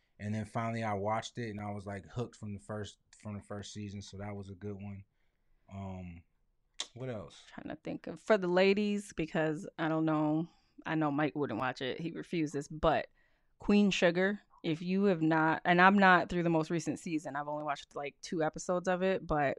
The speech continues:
Speaker 2: Queen Sugar on Hulu, oh, it's a great show.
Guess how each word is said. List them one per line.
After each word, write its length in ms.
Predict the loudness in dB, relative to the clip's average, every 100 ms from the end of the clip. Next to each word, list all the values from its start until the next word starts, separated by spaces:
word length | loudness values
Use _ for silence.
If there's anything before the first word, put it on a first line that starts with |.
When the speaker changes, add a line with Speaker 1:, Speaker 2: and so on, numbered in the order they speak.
| -4
Speaker 2:
Queen 360 | 2 4 6
Sugar 460 | 4 2 2 2 0
on 500 | 0 0 2 0 -2 -2
Hulu, 380 | 0 2 4 2 -2 _ _ _ _ _ 0
oh, 440 | 2 2 0 -4 -8
it's 160 | -6
a 40 | -4
great 300 | -2 -4 -4
show. 360 | -6 -6 -8